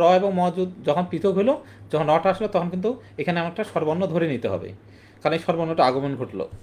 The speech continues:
কিন্তু আবার বস্তি থেকে যখন বস্তি হবে তাহলে স ত যখন যুক্ত হয়ে গেল তখন আবার মনে রাখতে হবে যে এখানকে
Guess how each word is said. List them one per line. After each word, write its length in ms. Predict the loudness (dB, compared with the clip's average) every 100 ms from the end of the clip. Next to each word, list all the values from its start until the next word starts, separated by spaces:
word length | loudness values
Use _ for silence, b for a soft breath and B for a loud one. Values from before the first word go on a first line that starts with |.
| -16 -8
কিন্তু 140 | 2 4
আবার 160 | 6 4 2
বস্তি 220 | -2 -2 -2
থেকে 120 | 0 0
যখন 140 | 0 -2
বস্তি 200 | 0 2
হবে 160 | 2 2 0
তাহলে 160 | 0 0
স 40 | 0 2
ত 20 | 2 2
যখন 140 | -2 -4
যুক্ত 160 | 0 4
হয়ে 120 | 4 4
গেল 120 | 2 0 -6 -20 b b -4
তখন 160 | 2 4
আবার 120 | 4 4
মনে 100 | 2 2
রাখতে 140 | 2
হবে 100 | 2 2
যে 40 | 2
এখানকে 280 | 0 -6